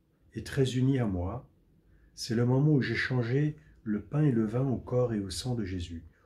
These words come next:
où j'ai redit les paroles que Jésus nous a dites le soir du jeudi saint. « Prenez et mangez-en tous, ceci est mon corps livré pour vous.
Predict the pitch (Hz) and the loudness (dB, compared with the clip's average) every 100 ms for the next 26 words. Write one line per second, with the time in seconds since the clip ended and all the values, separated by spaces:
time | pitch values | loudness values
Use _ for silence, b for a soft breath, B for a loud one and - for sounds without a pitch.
0 | b 113 95 110 117 120 151 123 123 113 | b -6 -4 0 0 0 2 0 0 2
1 | 143 139 110 107 110 135 110 101 92 123 | 2 2 0 -2 -2 0 0 -2 -4 -8
2 | 131 - B B 107 101 - 127 117 101 | -8 -18 B B -8 -6 0 2 2 0
3 | 104 98 90 101 87 - b b b - | -2 -4 -8 -8 -10 -12 b b b -8
4 | 110 120 127 127 107 104 113 113 113 107 | 0 2 0 -2 -6 -4 -2 -4 -4 -4
5 | 101 - 110 113 - b b b - - | -6 -8 -10 -8 -14 b b b -18 -10
6 | 101 - 117 113 - 113 123 - 104 98 | -6 -6 -6 -8 -6 -6 -6 -8 -12 -12
7 | 90 110 110 110 - b b - 107 113 | -8 -8 -6 -8 -14 b b -10 -4 -4
8 | 117 95 92 90 87 - - 95 87 90 | -4 -6 -8 -8 -12 -20 -14 -10 -8 -8